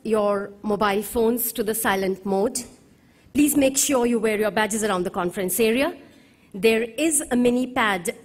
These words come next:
iPad to be won in the lucky draw at the end of day two. Eligibility to participate in the lucky dip is to fill the feedback forms, which will be picked up during the lucky draw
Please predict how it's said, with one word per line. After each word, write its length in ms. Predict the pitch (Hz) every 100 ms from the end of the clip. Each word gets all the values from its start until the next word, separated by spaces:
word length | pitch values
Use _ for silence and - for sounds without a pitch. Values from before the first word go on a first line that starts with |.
| - _
iPad 520 | 226 214 220 196 226
to 100 | -
be 140 | 214 226
won 200 | 226 233
in 100 | 220
the 80 | 208
lucky 260 | 220 262
draw 220 | 202 220 -
at 100 | 196
the 120 | 226
end 180 | 220 208
of 120 | 175
day 180 | 196 180
two. 380 | - 240 320 - - - _ _ 269
Eligibility 580 | 254 269 247 311 339
to 120 | 339 311
participate 640 | 247 247 233 262 277 269
in 140 | 247 220
the 80 |
lucky 280 | 220 214 240
dip 320 | 196 180 - - -
is 140 | 220 -
to 80 | 269
fill 220 | 294 277
the 80 | 277
feedback 420 | 277 196 226 226
forms, 540 | - 220 185 202 - - -
which 200 | 220 226
will 120 | 233 202
be 100 | 233
picked 320 | - 277 254
up 160 | 202
during 300 | 226 208 202
the 80 | 196
lucky 260 | 196 190 214
draw 340 | 180 214 277